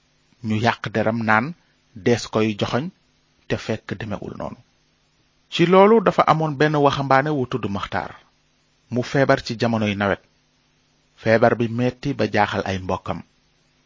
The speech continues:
Bi Maxtaar tàmbalee am ay mettiti bopp yu taratar, demul ca saa si seeti doktoor. Muy sooxaale jàngoro ji ba mbir mi bëgg a yàggal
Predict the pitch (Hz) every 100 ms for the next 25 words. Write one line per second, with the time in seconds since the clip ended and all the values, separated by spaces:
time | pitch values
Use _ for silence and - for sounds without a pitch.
0 | _ 113 120 127 - 131 123 - 123 120
1 | 117 - 113 - 107 104 110 - - 113
2 | 117 117 117 113 - 143 127 113 147 208
3 | _ _ _ _ 107 127 139 135 120 120
4 | 123 135 120 - 101 101 90 80 - _
5 | _ _ _ _ - 113 123 - 131 120
6 | 123 120 117 120 117 113 107 107 113 117
7 | 110 110 107 110 117 101 104 104 98 95
8 | - 92